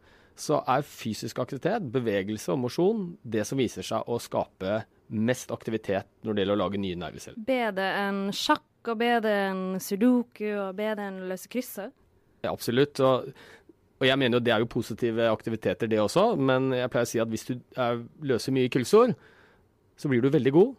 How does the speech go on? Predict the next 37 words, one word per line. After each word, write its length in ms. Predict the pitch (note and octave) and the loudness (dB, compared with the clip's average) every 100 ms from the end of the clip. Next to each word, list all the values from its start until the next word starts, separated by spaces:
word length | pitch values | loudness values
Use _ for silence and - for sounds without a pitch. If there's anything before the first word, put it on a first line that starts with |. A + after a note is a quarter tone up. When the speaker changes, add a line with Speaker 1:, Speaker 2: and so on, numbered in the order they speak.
| - | -14
Speaker 2:
Mm. 120 | G3 F3+ | -16 -4
Speaker 1:
til 120 | A2 | 2
å 60 | E3 | 4
løse 220 | D3 F3 | 4 4
kryssord. 320 | F#3 F3+ A3 C3 A3 | 4 6 4 4 -2
Speaker 2:
<laughs> 100 | A3+ | -4
Ja. 80 | A3 | 0
Speaker 1:
Men 240 | D#3+ D#3 D#3 | 4 6 6
det 100 | D#3 | 4
har 300 | C3+ A2+ A2 | 4 4 2
ikke 160 | A#2+ | 0
de 80 | C3+ | -4
store 460 | C#3 - C3 A2 A#2 C3 | -2 0 0 0 0 2
ringvirkningene 800 | A#2+ G2 G#2 - A2 A2+ A2+ B2 | 2 2 -2 -2 -2 0 0 -2
på 140 | C3+ | -2
det 80 | A2+ | -2
vi 60 | A#2 | -2
kaller 240 | - G#2+ - - | -2 -6 -6 -8
kognitive 800 | - G#2+ G2+ G#2 A2 - A2+ A#2 | -6 -4 -4 -2 -2 -2 -2 -2
funksjoner, 640 | - B2 - G2 G2+ A2 | -2 -4 -2 -4 -2 0
altså 240 | A2+ G#2 - | 0 -2 -4
evnen 300 | B2 G2+ G2 | -4 -4 -6
til 120 | A#2 | -6
å 60 | G2 | -4
huske 420 | B2+ - - - | -6 -6 -14 -4
og 160 | G#2 A2+ | 0 0
planlegge 920 | - A2 A2+ G#2+ G2 F#2 G2+ G2 G#2 G#2+ | -2 -2 0 -2 -4 -4 -4 -4 -2 0
og 80 | |
gjennomføre 640 | A2 G#2+ G2+ F#2+ - G2+ G2+ | 0 -2 -4 -6 -4 -4 -4
ting. 220 | - A#2 A2+ - - - - - _ _ | -2 -4 -4 -14 -20 -20 -20 -20 _ _
Mens 480 | D#3+ C#3 D3 - - - E3 | 2 2 2 -4 -14 -12 -2
når 220 | C#3 C3+ | 2 4
du 80 | D3 | 4
er 180 | A2+ | 4
i 80 | C3+ | 2
fysisk 360 | C#3 A#2 C3 - | -2 -6 -6 -6
aktivitet, 560 | C3 D3+ F#3+ B3 - | -2 0 0 -2 -6